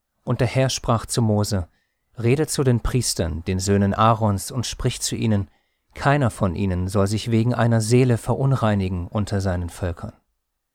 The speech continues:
Josua zwanzig drei: "Dass dahin fliehe ein Totschläger, der eine Seele aus Versehen unabsichtlich erschlagen hat.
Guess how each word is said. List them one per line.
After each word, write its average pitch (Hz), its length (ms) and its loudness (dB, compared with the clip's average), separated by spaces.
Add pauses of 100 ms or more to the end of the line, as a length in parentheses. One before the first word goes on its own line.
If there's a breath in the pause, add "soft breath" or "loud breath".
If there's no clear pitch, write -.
(960)
Josua 131 500 2
zwanzig - 540 -2
drei: 95 360 -6 (600)
"Dass - 260 -4
dahin 113 340 2
fliehe 120 420 2
ein 117 140 -2
Totschläger, 113 720 0 (500 soft breath)
der 113 100 6
eine 127 220 4
Seele 123 400 4
aus 107 180 0
Versehen 110 560 0
unabsichtlich 113 960 -2
erschlagen 113 560 -2
hat. - 260 -12